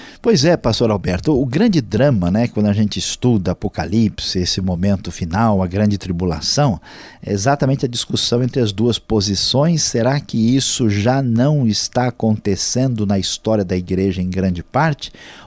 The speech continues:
ou se tudo está reservado para o momento final? Pois é, as indicações aqui,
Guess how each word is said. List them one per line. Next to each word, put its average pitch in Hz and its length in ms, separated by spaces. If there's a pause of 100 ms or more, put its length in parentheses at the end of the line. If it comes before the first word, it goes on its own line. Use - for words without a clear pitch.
ou 127 160
se 131 120
tudo 135 340
está 120 340
reservado 110 920
para - 160
o 107 60
momento 98 480
final? 90 560
Pois 120 240
é, 117 160
as 220 320
indicações 104 960
aqui, 98 540